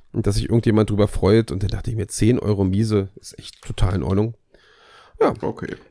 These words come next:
Speaker 1: Und
Speaker 2: Ja.
Speaker 1: so war ich nur in, in, in München, ei-, eine Stadt, äh, die sich in ihrer Schönheit mir nicht erschlossen hat, muss ich sagen.
Speaker 2: <laughs>
Speaker 1: Äh, dann, <laughs> dann war ich in Berlin, wo ich
Speaker 2: Ui,
Speaker 1: eine halbe
Speaker 2: ui,
Speaker 1: Stunde
Speaker 2: ui.
Speaker 1: damit
Speaker 2: Wenn das jetzt
Speaker 1: verbracht
Speaker 2: München wäre.
Speaker 1: habe, ö-
Speaker 2: Ja.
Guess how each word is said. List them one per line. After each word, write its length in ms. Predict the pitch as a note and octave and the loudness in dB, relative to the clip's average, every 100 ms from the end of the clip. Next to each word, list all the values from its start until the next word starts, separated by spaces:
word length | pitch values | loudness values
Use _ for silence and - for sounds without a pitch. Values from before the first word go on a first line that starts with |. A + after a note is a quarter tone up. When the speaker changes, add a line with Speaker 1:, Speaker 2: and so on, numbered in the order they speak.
| _ | _
Speaker 1:
Und 80 | - | 0
Speaker 2:
Ja. 20 | B2+ | 2
Speaker 1:
so 120 | B2 | 6
war 140 | C3 | 6
ich 100 | C3+ | 6
nur 160 | C#3+ B2+ | 4 6
in, 120 | B2 | 6
in, 200 | - A#2+ | 4 2
in 280 | - A#2+ A2+ | 4 4 6
München, 560 | B2 A3+ - B3 C#4 C#4+ | 6 4 4 4 4 2
ei-, 220 | - G#2+ - | 0 -2 2
eine 220 | B2+ B2 | 2 2
Stadt, 360 | - C3 - - | 4 0 0 -4
äh, 400 | - G#2+ A2+ A#2 | 0 4 4 4
die 220 | A#2 A#2+ A#2+ | 2 0 2
sich 420 | B2 A#2+ C3 C#3+ - - - | 2 0 -4 -10 -14 -16 -4
in 120 | - | 2
ihrer 240 | C3+ B2 B2 | 4 6 4
Schönheit 440 | - D#3+ E3 C#3 | 6 6 6 6
mir 100 | C3+ | 4
nicht 100 | D3+ | 6
erschlossen 440 | D#3+ - C#3+ - E3+ | 4 4 4 4 2
hat, 160 | G#3+ | 2
muss 160 | G3 F3 | 0 0
ich 80 | E3+ | 2
sagen. 320 | E3+ F3 A3 _ _ - - | 4 4 2 _ _ -12 -6
Speaker 2:
<laughs> 60 | - - - - - | -6 -8 -18 -12 2
Speaker 1:
Äh, 160 | A2 A2 | 4 6
dann, 220 | A#2 G#2 - _ | 4 2 -10 _
<laughs> 960 | - - - E3 - E3+ - - - - | 6 6 6 2 4 0 -2 -14 -10 2
dann 160 | B2 | 4
war 120 | G#2+ B2+ | 6 4
ich 100 | A#2 | 4
in 100 | C3 | 4
Berlin, 440 | A#2 G#2+ E3+ G#3+ | 4 4 4 4
wo 80 | D3 | 4
ich 60 | D3 | 6
Speaker 2:
Ui, 80 | |
Speaker 1:
eine 80 | C3+ | 6
halbe 140 | A#2+ D3 | 8 6
Speaker 2:
ui, 40 | |
Speaker 1:
Stunde 220 | B2 C#3 | 4 4
Speaker 2:
ui. 60 | C3+ | 4
Speaker 1:
damit 340 | C3 C3 C3+ - - - - | 4 4 2 -16 -20 -20 -8
Speaker 2:
Wenn 100 | A#2 | 2
das 60 | C3+ | 4
jetzt 60 | C3 | 6
Speaker 1:
verbracht 200 | A#2+ C#3 | 6 6
Speaker 2:
München 200 | C#3 - | 4 4
wäre. 120 | C3 | 6
Speaker 1:
habe, 200 | C3+ C#3+ | 6 6
ö- 220 | D3 - - _ _ _ - | 4 2 -4 _ _ _ -10
Speaker 2:
Ja. 120 | G2 | -10